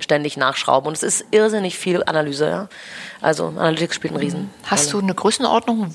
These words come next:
Speaker 2: wie viele Kontakte der braucht, bis er dann kauft? Oder bis er dann subscribed?
Speaker 1: Ähm, also hab ich jetzt nicht im Kopf,
Speaker 2: Mhm.
Speaker 1: aber es ist tatsächlich so, wenn wir eine gute Geschichte haben oder eine gute Kooperation, dann können es Leute sein, die deswegen kommen und es lesen wollen.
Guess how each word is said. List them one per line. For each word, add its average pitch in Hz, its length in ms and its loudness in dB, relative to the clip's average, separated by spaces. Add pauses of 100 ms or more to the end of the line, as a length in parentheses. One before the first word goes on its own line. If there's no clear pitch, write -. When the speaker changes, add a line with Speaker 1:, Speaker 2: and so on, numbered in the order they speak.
Speaker 2:
wie 208 160 -2
viele 226 720 0
Kontakte - 520 -2
der 180 140 4
braucht, 165 540 0
bis 226 160 -2
er 220 60 2
dann 214 200 -2
kauft? - 480 -2 (540)
Oder 175 200 2
bis 170 140 -2
er 190 60 2
dann 175 240 0
subscribed? - 680 -4 (300)
Speaker 1:
Ähm, 190 640 2 (180)
also 175 180 2 (360)
hab - 200 0
ich 226 140 -2
jetzt 196 160 0
nicht 185 140 -2
im 175 120 -8
Kopf, - 300 0
Speaker 2:
Mhm. 196 180 0
Speaker 1:
aber 170 300 4 (100)
es - 120 -8
ist 190 100 -4
tatsächlich 196 340 0
so, 196 140 0
wenn 185 160 4
wir 185 80 2
eine 180 80 0
gute 214 280 -2
Geschichte 196 420 0
haben 185 140 2
oder 175 100 4
eine 170 100 0
gute 185 180 -4
Kooperation, 180 640 0
dann 160 100 2
können 180 180 -2
es 170 120 0
Leute 170 180 4
sein, 165 200 2
die 156 80 -8
deswegen 170 460 2
kommen 170 300 0
und 160 100 0
es 156 120 -6
lesen 170 320 -2
wollen. 180 260 4